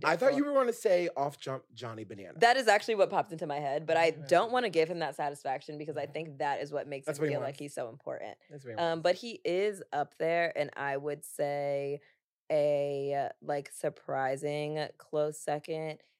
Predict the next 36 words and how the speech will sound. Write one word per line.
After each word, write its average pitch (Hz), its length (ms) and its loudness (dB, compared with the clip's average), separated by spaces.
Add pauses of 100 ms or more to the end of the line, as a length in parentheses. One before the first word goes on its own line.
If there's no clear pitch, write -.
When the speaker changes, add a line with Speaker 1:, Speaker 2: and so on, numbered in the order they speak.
(120)
Speaker 2:
is 147 180 -2
probably 147 840 -4
Michael 160 400 0
from 165 200 -4
season 160 320 -6
five 165 200 0
of 160 140 2
Love 160 140 2
Island, 160 440 0
because 143 260 -2
I 135 120 0
just 135 200 -8
think 135 200 -8
that - 120 -8
he 135 220 -10
was 135 320 -4 (340)
so 143 320 2
nasty 135 460 -6
to 131 180 -4
Amber 135 320 -2
and 135 160 -4
was, 135 100 -8
like, 135 160 -6
the 139 180 -8 (140)
definition 135 480 -6
of 135 80 -10
a 135 60 -6
gaslighter, 139 680 0
and 131 80 -4
then 131 100 -8
when 131 100 -8
he 135 100 -8
realized 127 400 -6
that - 100 -6
Amber 117 260 -8
was 123 120 -10